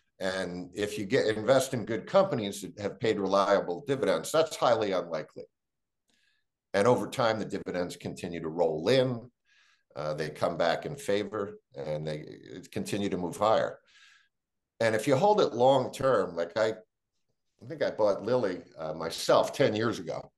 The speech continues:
twelve years ago. And, um,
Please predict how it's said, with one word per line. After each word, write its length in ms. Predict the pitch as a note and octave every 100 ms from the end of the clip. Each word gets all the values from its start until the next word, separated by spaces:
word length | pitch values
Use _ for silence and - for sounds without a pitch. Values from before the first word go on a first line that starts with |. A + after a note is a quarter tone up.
| _ _ _ _ _ _ _
twelve 300 | - G2 F#2+
years 240 | E2+ G#2 F#2
ago. 260 | D2 C2 - _ _ _ _ _ _ _ _ _ -
And, 340 | F#2+ F2 F2
um, 480 | F2 F2 E2 D#2 D2+